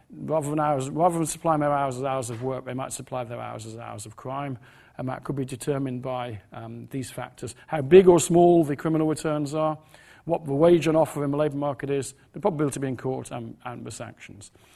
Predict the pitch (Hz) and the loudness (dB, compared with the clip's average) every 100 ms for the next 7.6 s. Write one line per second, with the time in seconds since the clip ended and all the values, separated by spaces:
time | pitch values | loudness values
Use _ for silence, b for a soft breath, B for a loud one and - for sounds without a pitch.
0 | b b b b 175 175 220 302 311 262 | b b b b 0 4 8 10 10 10
1 | 254 - 190 165 160 170 151 151 208 - | 8 6 0 2 2 2 -2 0 -2 -2
2 | 196 175 202 196 165 190 190 196 196 - | -4 2 4 4 2 -2 -2 -2 -4 -2
3 | 220 170 143 131 113 B B - 180 175 | 0 0 0 -2 -4 B B 0 4 4
4 | 175 165 151 151 147 - - 131 127 - | 4 2 2 0 -6 -6 -14 -14 -16 -20
5 | b b b b - 127 131 123 _ - | b b b b -14 -12 -12 -14 _ -16
6 | 131 139 131 - 165 143 143 - 165 151 | -10 -8 -8 -4 -2 0 -4 -4 0 0
7 | - 139 139 - 123 - | 0 -6 -8 -14 -12 -14